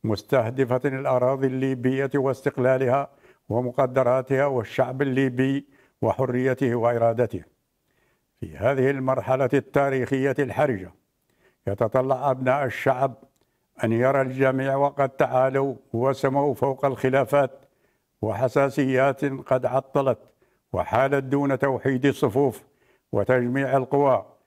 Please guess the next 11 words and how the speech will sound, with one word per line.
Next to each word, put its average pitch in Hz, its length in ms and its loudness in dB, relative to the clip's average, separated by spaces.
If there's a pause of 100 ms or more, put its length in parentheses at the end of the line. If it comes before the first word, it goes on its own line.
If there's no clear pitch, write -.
(260)
وتوجيه 131 560 0
الطاقات 135 640 0
نحو 131 400 -2
الهدف 131 400 -2
الأسمى 135 600 0 (680)
الذي 135 360 0
يسعى 127 500 0
إليه 120 260 0
الجميع، 113 600 -2 (520)
وهو 117 280 2
الاستقرار 135 840 0